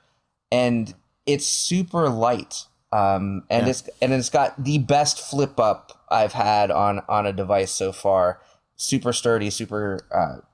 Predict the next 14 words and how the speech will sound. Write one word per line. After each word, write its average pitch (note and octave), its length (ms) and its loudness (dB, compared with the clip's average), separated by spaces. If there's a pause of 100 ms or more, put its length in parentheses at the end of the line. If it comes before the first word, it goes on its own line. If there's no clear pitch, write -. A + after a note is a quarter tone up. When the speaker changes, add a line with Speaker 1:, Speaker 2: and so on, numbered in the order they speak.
(140)
Speaker 1:
strong. A2+ 600 0
Like, G#2 280 0 (220)
it's A2+ 140 -4
not A#2+ 140 0
gonna A#2+ 140 0
fall A2+ 240 0
back G#2 360 0
over G#2 240 -2
your F#2+ 140 -6
face G2+ 380 -6
if F#2 120 -14
you're F#2+ 100 -10
doing F#2+ 320 -10
something. F2+ 480 -12